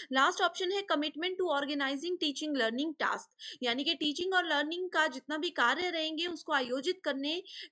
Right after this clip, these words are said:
में हमें कमिटेड रहना चाहिए। So करेक्ट आंसर यहाँ पर हो जाएगा ऑप्शन नंबर वन, that is B, C and D। अब देखो स्टूडेंट्स, यहाँ पर कॉन्फिडेंस वाले में आप लोग हमेशा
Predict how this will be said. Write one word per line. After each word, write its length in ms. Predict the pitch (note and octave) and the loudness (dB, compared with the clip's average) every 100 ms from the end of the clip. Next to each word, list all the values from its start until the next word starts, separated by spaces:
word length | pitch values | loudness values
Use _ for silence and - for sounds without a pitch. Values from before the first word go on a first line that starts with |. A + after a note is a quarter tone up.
| B3 A#3 | -10 0
में 240 | C#4 F4+ | 2 2
हमें 240 | G4 C#4+ F4+ | 2 0 0
कमिटेड 460 | E4 C#4 C#4+ F4 | 2 2 2 2
रहना 360 | C#4+ C4+ B3 C#4+ | 2 0 2 0
चाहिए। 420 | - G#3 G#3+ G3 G3+ | 2 -4 -4 -6 -6
So 80 | B3+ | -6
करेक्ट 320 | B3+ C#4 F#4+ F#4 | -2 0 0 0
आंसर 300 | F4+ F4+ D#4+ | 0 -2 -2
यहाँ 180 | E4 D#4 | -4 -2
पर 100 | D#4+ | -4
हो 80 | D#4 | -4
जाएगा 320 | D4+ D4 D4 - A#3+ | -6 -4 -2 -2 -4
ऑप्शन 240 | - C4+ | -4 -2
नंबर 400 | C4 B3+ D4 G#4 G#4+ - - | -2 2 2 0 -4 -14 -6
वन, 280 | A#3+ C#4 F4+ | 2 2 4
that 300 | D4+ A#3+ E4+ | 2 2 -2
is 100 | C#4 G#3+ | -4 -2
B, 160 | C#4 F4 - | 0 0 -2
C 160 | C4 D4+ C4 | -2 0 0
and 180 | B3+ A#3+ | 0 -2
D। 80 | F#3+ - - - | -6 -10 -12 0
अब 120 | E4+ | 2
देखो 220 | F#4+ G4+ | 2 0
स्टूडेंट्स, 380 | G4 F#4 F#4+ F#4+ | -4 -2 -4 -2
यहाँ 140 | F4 | -2
पर 140 | D#4+ - C#4+ | -2 -4 -2
कॉन्फिडेंस 500 | B3+ C#4+ F4+ G4 G4 | 0 0 -2 -2 0
वाले 240 | F4+ E4+ F4 | 0 0 -2
में 120 | F4 | 2
आप 200 | D#4+ D#4+ | 2 2
लोग 180 | D#4+ E4 | -4 -2
हमेशा 380 | C4 C#4+ F#4 | -2 -2 -2